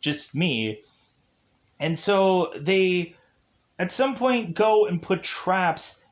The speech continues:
in the trees to just be like, Well, he's not getting in here now. <laughs> He's not going through us, through these trees. <laughs>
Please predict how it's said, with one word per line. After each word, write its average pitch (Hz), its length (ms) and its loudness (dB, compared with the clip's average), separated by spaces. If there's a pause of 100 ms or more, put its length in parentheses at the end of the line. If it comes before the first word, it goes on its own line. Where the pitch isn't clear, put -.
(160)
in 180 260 0
the 156 60 -2
trees 139 840 -4 (220)
to 143 100 -2
just 147 180 -4
be 165 60 -2
like, 143 200 2
Well, 156 180 4
he's 160 240 -2
not 160 300 0
getting 151 400 0
in 147 160 -2
here 151 260 0
now. 143 500 2 (260)
<laughs> - 1120 -18
He's 202 340 -2
not 180 340 2
going 185 360 4
through 185 320 4
us, 170 440 2 (260)
through 214 240 2
these 190 300 0
trees. 196 800 0
<laughs> - 140 -20